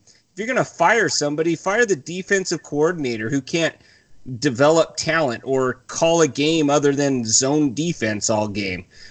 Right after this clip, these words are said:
He actually brought a few blitzes in this past game, brought some,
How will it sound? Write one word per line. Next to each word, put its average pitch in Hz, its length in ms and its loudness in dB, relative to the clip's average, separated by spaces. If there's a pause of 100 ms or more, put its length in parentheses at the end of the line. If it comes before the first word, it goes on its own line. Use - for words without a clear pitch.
(140)
He 185 240 2
actually 196 480 2
brought 165 440 2
a 139 60 2
few 185 360 -8
blitzes 180 840 -4 (140)
in 175 180 0
this 180 180 2
past 170 420 0
game, 185 240 0
brought 156 240 2
some, 147 200 -6